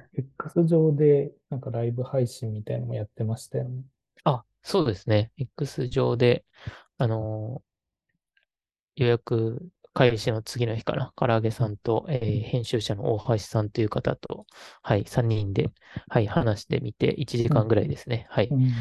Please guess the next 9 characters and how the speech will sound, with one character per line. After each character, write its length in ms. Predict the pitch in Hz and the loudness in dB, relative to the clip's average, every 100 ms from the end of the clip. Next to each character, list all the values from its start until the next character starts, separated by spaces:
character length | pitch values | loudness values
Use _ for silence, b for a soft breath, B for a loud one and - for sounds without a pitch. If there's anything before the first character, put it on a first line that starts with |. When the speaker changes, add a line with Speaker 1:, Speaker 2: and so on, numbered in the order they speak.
| 113 110 | -4 -4
Speaker 2:
話 280 | 117 101 | -2 -2
し 80 | - | -8
ま 120 | 101 | -12
し 120 | - - | -12 -6
た。 200 | - - _ _ - | -6 -6 _ _ -10
Speaker 1:
は 120 | - | -2
い。 140 | 123 107 _ _ _ _ _ - | -2 -4 _ _ _ _ _ -10
Speaker 2:
は 180 | - | -2
い。 140 | 107 | -2